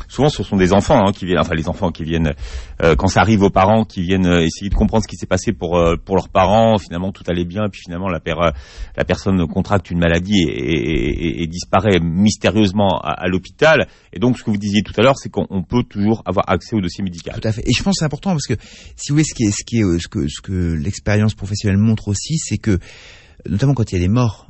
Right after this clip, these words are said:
Speaker 2: euh, la, la mort est en soi insupportable. Et je pense que, euh, bah, quand on perd son parent, euh,
Speaker 1: Et
Speaker 2: on
Speaker 1: c'est,
Speaker 2: va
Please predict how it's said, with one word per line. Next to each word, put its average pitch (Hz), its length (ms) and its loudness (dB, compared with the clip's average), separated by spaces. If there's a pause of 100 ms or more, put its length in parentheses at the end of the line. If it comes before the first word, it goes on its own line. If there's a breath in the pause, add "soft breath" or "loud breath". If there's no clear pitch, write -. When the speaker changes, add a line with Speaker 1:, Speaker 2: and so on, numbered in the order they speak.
(100)
Speaker 2:
euh, 80 320 -4
la, 82 240 -4
la 95 160 0
mort 113 240 2
est 98 100 -6
en 90 60 -2
soi - 180 -6
insupportable. - 720 -10
Et 90 80 -10
je - 100 -12
pense 107 260 -8
que, - 120 -14
euh, 90 320 -4
bah, - 160 -6
quand - 180 -6
on 98 60 -4
perd 92 140 -2
son 92 120 -6
parent, 92 520 0
euh, 67 60 0
Speaker 1:
Et - 20 -2
Speaker 2:
on 69 40 -2
Speaker 1:
c'est, 73 120 -4
Speaker 2:
va 98 100 2